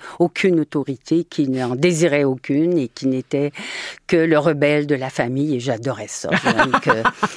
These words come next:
Speaker 1: contrairement à ma mère et ma tante, qui, elles, euh, parlaient beaucoup de religion,
Speaker 2: Oui.
Speaker 1: d'église, mon oncle faisait des blagues, euh,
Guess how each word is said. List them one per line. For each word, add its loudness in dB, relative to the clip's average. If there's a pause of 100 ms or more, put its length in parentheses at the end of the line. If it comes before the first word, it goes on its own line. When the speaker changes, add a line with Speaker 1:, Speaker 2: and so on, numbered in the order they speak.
(200)
Speaker 1:
contrairement 2
à 2
ma 2
mère 2
et -6
ma -4
tante, -2
qui, -8
elles, 0
euh, -4 (480)
parlaient -2
beaucoup -8
de -4
religion, -6 (280)
Speaker 2:
Oui. -2
Speaker 1:
d'église, -4
mon -4
oncle -6
faisait -8
des -8
blagues, -6
euh, -6